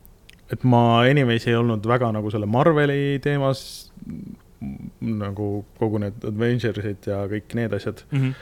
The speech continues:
Speaker 1: Et mulle meeldis võib-olla Logan ja siis, äh, esimene Guar-, Guardians of the Galaxy ja, ja siis, ma ei tea,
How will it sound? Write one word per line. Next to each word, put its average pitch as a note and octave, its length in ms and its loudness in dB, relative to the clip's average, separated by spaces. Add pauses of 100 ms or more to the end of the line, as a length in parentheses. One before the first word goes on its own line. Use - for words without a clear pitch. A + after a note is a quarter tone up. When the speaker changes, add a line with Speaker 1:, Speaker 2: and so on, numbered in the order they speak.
(160)
Speaker 1:
Et A2+ 120 -4
mulle A2+ 240 2
meeldis G#2 280 0
võib-olla G#2 220 0
Logan A#2+ 460 2
ja G#2+ 160 -2
siis, G2 320 -8
äh, G2+ 240 -6 (220)
esimene A2 360 -2
Guar-, A#2 240 0 (360)
Guardians G#2+ 360 -2
of F#2+ 140 -8
the G2+ 80 -4
Galaxy A#2 400 -2
ja, F#2+ 240 -4
ja G2+ 180 -8
siis, - 220 -12 (400)
ma F#2+ 160 -8
ei - 80 -10
tea, - 80 -8